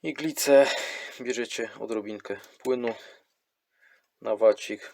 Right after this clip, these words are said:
kładziecie i takimi ruchami zaschniętą farbę ściągacie. Pamiętajcie, żeby tutaj uważać na, na to, żeby nie pogiąć tej iglicy.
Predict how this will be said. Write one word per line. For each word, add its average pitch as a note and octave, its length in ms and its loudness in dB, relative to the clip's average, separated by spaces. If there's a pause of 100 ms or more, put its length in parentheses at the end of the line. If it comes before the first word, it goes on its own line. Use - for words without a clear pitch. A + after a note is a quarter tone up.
kładziecie G#2+ 680 0 (1400)
i C#3 140 -10
takimi G2+ 460 -8
ruchami G2 440 -6
zaschniętą F#2+ 640 -10
farbę - 540 -6 (2250)
ściągacie. - 640 -8 (1300)
Pamiętajcie, A#2+ 520 -4
żeby G#2+ 180 -8
tutaj G#2 400 -6 (200)
uważać G#2+ 480 0
na, G2+ 180 -12 (1000)
na B2 140 -6
to, A#2 140 -6
żeby A2+ 200 -8
nie A2+ 120 -6
pogiąć F#2+ 420 -4
tej G2 180 -10
iglicy. F#2+ 520 -12